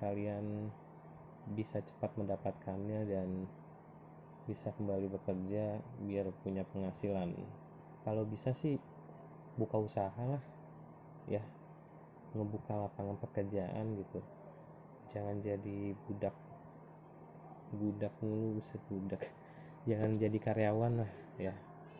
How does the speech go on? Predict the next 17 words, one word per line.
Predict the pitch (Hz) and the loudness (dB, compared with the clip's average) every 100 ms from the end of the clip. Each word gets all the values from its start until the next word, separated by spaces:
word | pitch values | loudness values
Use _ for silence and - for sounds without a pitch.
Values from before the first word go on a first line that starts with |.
| - - | -12 0
Ya | 107 | 6
udah, | 113 | 8
pokoknya | 117 113 117 117 | 6 6 4 4
segitu | - 107 - | 4 2 6
aja | 104 | 6
dari | 120 117 101 | 8 8 8
gua. | 98 101 120 127 - - - - - - - - | 6 6 6 4 -4 -14 -16 -16 -16 -16 -14 2
Next, | 120 123 - - - - - - | 2 2 -4 -8 -12 -16 -18 -6
gua | 117 120 | 2 4
bakalan | 113 107 104 101 101 101 101 104 - - - - - - - - | 4 2 2 2 2 0 -2 -6 -10 -14 -16 -18 -18 -16 -16 0
sharing-sharing | - 139 117 110 104 | 6 8 8 8 6
lagi | 95 101 | 6 4
ke | - | 4
kalian | 98 98 98 | 6 6 4
semua. | - 101 113 131 | 4 4 6 6
Gua | 131 107 101 95 | 8 10 10 8
bakalan | 98 92 90 | 8 8 6